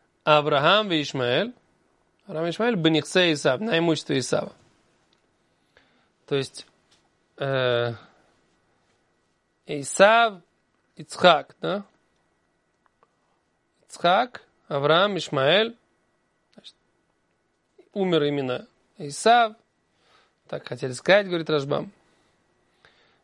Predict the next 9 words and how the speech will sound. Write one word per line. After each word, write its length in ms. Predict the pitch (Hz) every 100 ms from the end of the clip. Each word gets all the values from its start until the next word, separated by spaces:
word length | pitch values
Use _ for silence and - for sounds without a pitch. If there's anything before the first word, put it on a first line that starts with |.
| _
И, 240 | - 214 233
э, 580 | - 156 151 143 139 131
кто 280 | - 202
наследует 540 | 214 180 196 185 165 160
Исава? 520 | 143 - 156 127 - _ _ _ _ _ _ _ _ _ _ _ _ _ _
Ну, 160 | 190 165
Исава 300 | 135 175 151
у 60 |
него 400 | 139 135 131 175